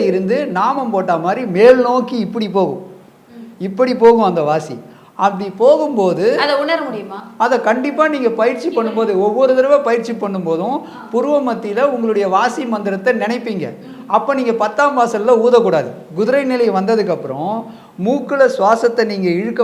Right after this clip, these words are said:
Speaker 1: மாட்டீங்க. அந்த சென்சேஷன் கட் ஆகி சிரசுக்குள்ள போய் ஒடுங்கிடும். ஒடுங்கின உடனே அது குதிரை நிலையில சுத்தி வரும்போது திரும்ப நீங்க மயில் நிலைக்கு போகும்போது பத்தாம் வா-, க-, பத்தாம் வாசல்ல ஊதாம, விசித்திலிருந்து நீங்க மேல் நோக்கி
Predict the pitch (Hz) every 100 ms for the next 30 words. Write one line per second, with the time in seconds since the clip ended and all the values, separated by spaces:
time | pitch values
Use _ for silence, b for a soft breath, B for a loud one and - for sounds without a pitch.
0 | 190 165 151 131 139 214 320 - 165 170
1 | 165 208 208 226 226 180 175 170 190 226
2 | 226 208 220 226 214 214 185 165 165 165
3 | 127 143 208 B B B B 190 240 285
4 | 285 233 208 233 - B B 190 190 185
5 | 185 226 294 262 240 214 196 202 190 269
6 | 233 190 160 151 156 240 B B B 233
7 | 285 330 302 247 220 240 254 208 262 285
8 | 269 240 220 180 185 185 180 202 285 226
9 | B B 185 190 190 277 269 247 190 180
10 | 196 180 185 185 254 247 233 226 190 180
11 | 160 240 247 175 147 170 - B B 160
12 | 208 214 233 254 220 214 247 220 185 208
13 | 240 240 220